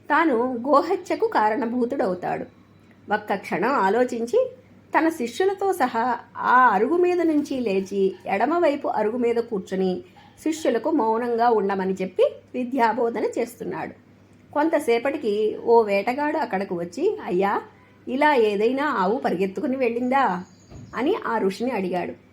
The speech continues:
"గురువుగారు ఏం చెప్తారా?" అని శిష్యులు ఆత్రంగా చూస్తున్నారు. ఆ ఋషి వేటగాని వంక చూసి, "నాయనా,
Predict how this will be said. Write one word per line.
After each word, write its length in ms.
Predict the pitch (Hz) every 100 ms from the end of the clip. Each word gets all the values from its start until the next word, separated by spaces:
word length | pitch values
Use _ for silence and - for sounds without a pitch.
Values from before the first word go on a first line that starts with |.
| - - 233
"గురువుగారు 720 | 269 311 330 311 226 214 233
ఏం 320 | 185 214 262
చెప్తారా?" 760 | 269 - - 233 226 226 220 -
అని 160 | 247
శిష్యులు 400 | 339 254 247 262
ఆత్రంగా 600 | 302 220 185 196 185 208 277
చూస్తున్నారు. 520 | - - 190 175 160 - - - - - - _ -
ఆ 100 | 320
ఋషి 600 | 302 277 359 247 240 254 -
వేటగాని 560 | 208 226 277 311 302
వంక 180 | 294 208 208 208
చూసి, 460 | 175 247 392 453 - -
"నాయనా, 480 | 226 185 185 202